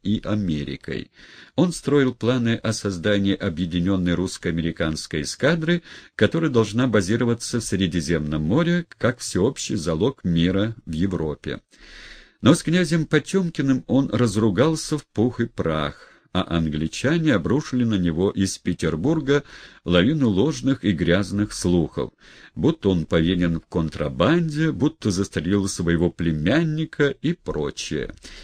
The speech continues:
Не обошлось дело и без подкупа в столичных верхах. Историкам ещё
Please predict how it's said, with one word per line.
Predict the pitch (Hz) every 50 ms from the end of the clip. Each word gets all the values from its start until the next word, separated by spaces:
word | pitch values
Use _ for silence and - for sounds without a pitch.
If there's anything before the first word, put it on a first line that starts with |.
| - -
Не | 90 104
обошлось | 107 120 131 - - 170 180 165 135
дело | 117 127 143 139 127 - -
и | - 123 127
без | 110 110 127 123 - - _ _ -
подкупа | 127 147 - - - - 117 - - 127 127 120 - _
в | - -
столичных | - - - 120 104 92 90 90 - - - - 92 104 - -
верхах. | - 82 110 117 101 - - 67 62 - - - _ _ - - - - - - - - - - - -
Историкам | 113 127 - - - 165 175 156 - 156 147
ещё | 143 135 - - 143 139 139 135 107 117